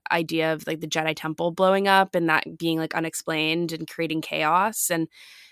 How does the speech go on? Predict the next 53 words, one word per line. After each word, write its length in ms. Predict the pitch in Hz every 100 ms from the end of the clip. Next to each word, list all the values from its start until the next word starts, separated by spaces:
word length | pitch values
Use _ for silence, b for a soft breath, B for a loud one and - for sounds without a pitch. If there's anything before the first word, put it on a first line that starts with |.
| B -
whether 360 | 175 170 165
or 60 | 165
not 220 | 160 160
things, 420 | - 165 165 160
like, 140 | - 165
the 80 |
dominoes 420 | 170 156 160 165 -
had 180 | 165
to 100 | 156
fall 360 | 151 156 151 156
in 120 | 156
order 240 | - 151 156
for 160 | -
things 280 | 165 165 160
to 100 | -
happen. 560 | 151 143 - 175 185 196
And, 160 | 165 -
like, 140 | 170
do 100 | 160
we 100 | 170
get 140 | 175 180
a 40 |
sense 460 | 170 - 139 165 -
that, 160 | 170 -
that, 300 | 151 147 - _ _ _ -
that 120 | 156
it 120 | 160
needed 260 | 175 165 165
to 60 | 170
happen 280 | 175 180 196
this 180 | 196 208
way 400 | 202 208 208 202 B B
in 100 | 196
the 80 | 185
same 280 | 180 175
way 180 | 175 170
that, 200 | 165 165 - b b b b b -
I 140 | 202
don't 140 | 185 175
know, 80 | 165
when 180 | 170
I 60 | 190
watch 240 | 180 180
Revenge 260 | 185 175 165
of 80 | 170
the 80 | 165
Sith, 160 | 165
I 80 | 165
get 140 | 165
a 60 | 165
sense 320 | - 160 156
that, 140 | 165
like, 140 | 160